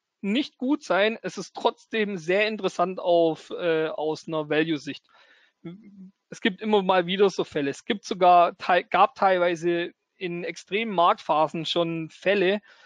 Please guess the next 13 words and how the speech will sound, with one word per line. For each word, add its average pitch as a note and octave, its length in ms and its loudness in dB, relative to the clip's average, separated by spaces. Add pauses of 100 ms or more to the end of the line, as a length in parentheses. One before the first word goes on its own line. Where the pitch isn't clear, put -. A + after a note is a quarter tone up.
(280)
wo F3 440 4
Unternehmen F#3 1000 -2 (180)
mehr F3+ 340 2
Barbestände E3+ 1040 0
hatten, D#3+ 260 -2
einfach G3+ 400 0
Cash, G3+ 380 0
das - 180 -12
sofort - 440 0
ja A3 120 4
natürlich G#3 400 -4
an G3 140 -6
die F#3+ 340 -4